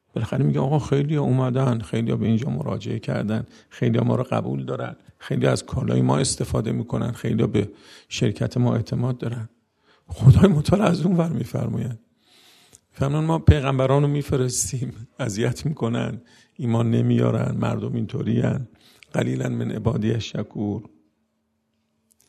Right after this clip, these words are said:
خب این چیزی نیست که خدای متعال پنهان کرده باشه. بعضیا فکر می‌کنن اگر بیان بگن آقا مردم نوعاً اصلاً علاقه ندارن به مسائل دینی، نوعاً اصلاً کاری ندارن،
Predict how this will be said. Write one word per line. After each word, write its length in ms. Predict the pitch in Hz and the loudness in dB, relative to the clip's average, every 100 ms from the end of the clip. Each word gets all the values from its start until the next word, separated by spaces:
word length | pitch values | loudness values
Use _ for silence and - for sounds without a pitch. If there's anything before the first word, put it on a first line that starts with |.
| _ _ _ | _ _ _
خب 200 | - - 226 | -12 -10 -8
این 180 | - 202 | 0 0
چیزی 320 | 190 190 180 | 0 -4 0
نیست 240 | 202 214 - | 2 2 0
که 100 | 202 | -4
خدای 340 | - 135 127 | -2 0 2
متعال 280 | 117 - 120 | 0 0 -2
پنهان 580 | - - 139 98 110 98 | 4 4 4 -2 -4 -4
کرده 380 | 107 101 101 95 | -6 -6 -8 -10
باشه. 380 | 104 - 120 - _ _ _ _ _ _ | -12 -14 -18 -20 _ _ _ _ _ _
بعضیا 280 | 151 175 185 | -2 0 0
فکر 220 | 190 190 | -2 -4
می‌کنن 420 | 160 160 165 165 - _ _ _ _ _ - | -2 -2 0 -4 -6 _ _ _ _ _ -4
اگر 280 | 123 131 | 0 0
بیان 300 | 123 123 123 | 0 2 2
بگن 240 | 120 127 123 | 0 -2 -2
آقا 240 | 139 175 | 0 2
مردم 640 | 151 135 123 110 151 151 131 | 2 2 0 -2 -4 0 2
نوعاً 360 | 123 120 139 | 2 2 0
اصلاً 420 | 156 160 - 147 | 0 -2 -4 -2
علاقه 300 | 131 117 113 | 0 0 0
ندارن 440 | 139 139 147 131 120 | -2 -2 -2 -2 -4
به 60 | |
مسائل 560 | 120 110 - 107 104 104 | -2 -4 -2 -2 0 -2
دینی، 320 | - 110 110 | -2 -4 -2
نوعاً 360 | 117 120 127 139 | -2 0 0 0
اصلاً 240 | 120 123 | 0 -2
کاری 220 | 117 131 | -2 -4
ندارن، 300 | 123 120 139 | -4 -2 -4